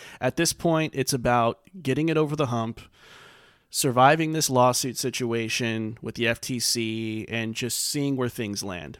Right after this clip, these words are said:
But if I'm Phil, and I hate to do this 'cause I don't know half of what he knows, not barely even a quarter of what he knows, but I, I hope that he's thinking about contingencies, uh, if the deal doesn't go through.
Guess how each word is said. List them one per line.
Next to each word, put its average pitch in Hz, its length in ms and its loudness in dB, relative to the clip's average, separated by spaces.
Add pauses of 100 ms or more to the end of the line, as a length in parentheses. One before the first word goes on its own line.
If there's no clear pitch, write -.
(100)
But 123 280 2 (460)
if 135 180 -2
I'm 202 240 4
Phil, 107 480 0
and 117 100 -2
I 120 100 0
hate 147 220 -2
to 131 100 -4
do 110 160 -4
this 87 180 -8
'cause 113 140 -8
I 123 120 2
don't 117 160 -2
know 110 200 -4
half - 340 0
of 117 80 -14
what 104 160 -6
he 107 100 -8
knows, 92 240 -6
not 143 380 -2
barely 127 360 2
even 92 300 -6 (160)
a 104 100 -8 (180)
quarter 131 260 0
of 87 80 -8
what 92 100 -8
he 98 60 -8
knows, - 300 -12 (500)
but 139 340 6 (240)
I, 131 200 2 (560)
I 135 140 6
hope 180 340 4
that 208 80 -2
he's 196 160 -2
thinking 165 320 2
about 131 240 2
contingencies, 120 1000 -4 (360)
uh, 113 260 0
if 123 140 0
the 139 80 -4
deal 123 240 0
doesn't 113 340 -2
go 107 180 -6
through. 104 420 -8